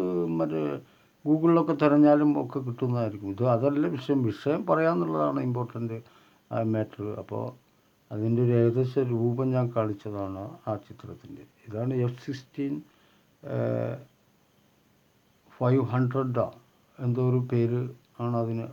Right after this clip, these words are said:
ഏഹ്, കൊടുത്തിരിക്കുന്നത്. ഈ വിമാനങ്ങൾ, ഏഹ്, ധാരാളം ഉണ്ടാക്കിയിട്ട് പുറം ലോകത്ത് വിറ്റുകൊണ്ടിരിക്കുന്നതാണ് അമേരിക്ക.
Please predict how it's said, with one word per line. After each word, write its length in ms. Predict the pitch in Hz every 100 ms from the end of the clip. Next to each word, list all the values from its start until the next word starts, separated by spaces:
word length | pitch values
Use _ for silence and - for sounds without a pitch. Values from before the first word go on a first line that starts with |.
| 123
ഏഹ്, 240 | 110 110 104 -
കൊടുത്തിരിക്കുന്നത്. 720 | 107 101 110 101 98 92 87 - _ _ _ _ _ -
ഈ 60 | 117
വിമാനങ്ങൾ, 480 | 123 123 127 135 135 151 - _ _ _ _ 120
ഏഹ്, 200 | 110 110 98
ധാരാളം 460 | 113 120 135 147 156 139
ഉണ്ടാക്കിയിട്ട് 540 | 123 127 127 131 131 131
പുറം 180 | 120 120 123
ലോകത്ത് 320 | 127 127 135 127
വിറ്റുകൊണ്ടിരിക്കുന്നതാണ് 920 | 123 - 135 151 143 139 127 127 120 117
അമേരിക്ക. 380 | 110 104 101